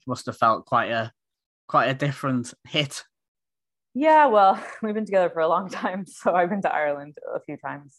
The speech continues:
Speaker 2: Um, would love to go to
Speaker 1: Yeah.
Speaker 2: Finland. Um, yeah, I, I love Scandinavia. Well, I
Speaker 1: Yeah.
Speaker 2: guess Finland is technically Nordic and not Scandi, but I, I love the Nordic countries. So, uh,
Speaker 1: Yeah.
Speaker 2: yeah, I just try to learn,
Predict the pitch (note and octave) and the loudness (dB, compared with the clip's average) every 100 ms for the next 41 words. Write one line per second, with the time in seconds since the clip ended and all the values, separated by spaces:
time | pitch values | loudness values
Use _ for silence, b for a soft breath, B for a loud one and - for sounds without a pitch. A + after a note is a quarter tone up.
0 | - - - - - _ _ - F#3 F3 | -14 -12 -10 -12 -14 _ _ -4 0 4
1 | E3+ F3 E3 D#3+ - D#3 D#3 D3 D3+ D3+ | 4 2 -2 -2 -2 -4 -4 -8 -8 -10
2 | D3+ D3+ D3+ D3 C#3+ C#3+ - F3 D3 C#3+ | -4 -2 0 -2 -8 -18 -4 0 2 0
3 | - - G1+ D#3 - E3+ E3+ D#3 - E3 | -4 -8 -4 -4 2 2 4 0 -2 -6
4 | D3+ D3+ D3 F3+ E3 E3+ E3+ - - _ | -6 -8 0 4 4 4 0 -2 -20 _
5 | _ _ - E3 C#3+ D3 - C#3+ C#3 C#3+ | _ _ -8 -8 -8 -10 -12 -14 -14 -10
6 | C3+ C3+ - - - - - - - - | -6 -4 -6 -10 -12 -10 -10 -14 -14 -14
7 | - - F#2+ - - - - - E3 F3 | -12 -14 -16 -14 -12 -12 -4 0 2 4
8 | D#3+ D#3 D#3+ G#2+ A#2+ - - - - B1+ | 2 0 -6 -8 -10 -14 -18 -18 -20 -20
9 | _ _ A2+ E2+ E2 - A2 - - _ | _ _ -8 -8 -8 -4 -4 -4 -10 _
10 | _ _ _ _ E3 D#3+ - - - - | _ _ _ _ -2 -2 -2 -8 -14 -14
11 | - - - F3+ E3 E3 D#3+ D#3+ D#3+ | -20 -12 0 2 2 0 -4 -6 -16